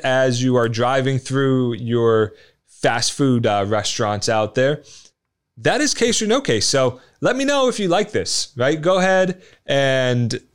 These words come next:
and shoot me a message. Let me know. Uh, eight five five Law Father. That's the text line. Go ahead and shoot me a text, and, uh, let me know if you like this or not. Otherwise, that is the Law Father podcast for today.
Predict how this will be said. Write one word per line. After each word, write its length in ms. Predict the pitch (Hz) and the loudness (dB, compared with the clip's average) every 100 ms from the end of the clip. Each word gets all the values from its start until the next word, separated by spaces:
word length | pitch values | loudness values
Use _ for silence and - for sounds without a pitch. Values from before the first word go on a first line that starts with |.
| _ - | _ -2
and 220 | 131 120 | 0 2
shoot 180 | 180 180 | 0 0
me 80 | |
a 60 | 151 | 0
message. 540 | 139 139 202 - - | 0 0 -2 -4 -4
Let 140 | 160 233 | -2 -2
me 80 | 247 | -2
know. 220 | 196 - _ - | -4 -6 _ -4
Uh, 360 | 120 117 110 - _ _ _ _ _ _ 139 | -2 0 -2 -6 _ _ _ _ _ _ -4
eight 140 | 156 | -2
five 180 | 170 156 | -2 0
five 200 | 170 143 | -2 0
Law 180 | 151 160 | 0 0
Father. 400 | 170 175 233 220 | 0 0 0 -2
That's 180 | 135 | -2
the 80 | 131 | -2
text 300 | - 165 - | -2 -2 -2
line. 120 | 160 | -2
Go 60 | 156 | 0
ahead 80 | 151 | -2
and 100 | 135 | 0
shoot 180 | 160 160 | -2 -2
me 100 | 143 | -4
a 40 | |
text, 540 | - 180 185 - - - - _ | 0 -2 0 -6 -6 -18 -20 _
and, 340 | 147 139 135 139 | -4 0 2 2
uh, 100 | 135 | 2
let 140 | 151 | 0
me 80 | 160 | 0
know 80 | 165 | -2
if 100 | 151 | 0
you 60 | |
like 200 | 143 156 | 0 0
this 200 | 160 147 | -2 -2
or 80 | 156 | 0
not. 360 | 151 180 - _ - _ - | 0 -2 -4 _ -20 _ -2
Otherwise, 640 | 135 151 151 180 180 - - | 0 2 2 2 -2 -8 -10
that 340 | 110 139 160 | -4 -2 0
is 140 | 156 139 | 0 0
the 140 | 147 | 2
Law 240 | 135 160 | 2 2
Father 320 | 156 156 151 139 | 2 0 0 -2
podcast 680 | - 156 160 - 165 160 - | 0 -2 -2 -2 -2 -2 -2
for 120 | 151 | 0
today. 440 | 131 131 147 165 | 0 2 2 0